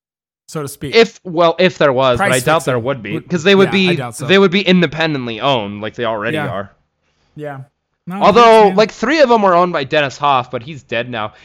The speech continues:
Speaker 2: You know, he won, uh, he won a political election while dead.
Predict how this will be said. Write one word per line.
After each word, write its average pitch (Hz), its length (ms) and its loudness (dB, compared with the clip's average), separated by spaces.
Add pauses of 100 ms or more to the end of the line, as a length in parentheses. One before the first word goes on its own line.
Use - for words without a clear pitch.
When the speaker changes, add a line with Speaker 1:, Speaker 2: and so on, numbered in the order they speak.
Speaker 2:
You 196 80 2
know, 311 100 4
he 311 240 0
won, 214 580 2
uh, 139 720 2 (120)
he - 200 -10
won 226 200 0
a 226 40 -4
political 151 540 -2
election 139 460 -4
while 110 240 -2
dead. 107 360 -8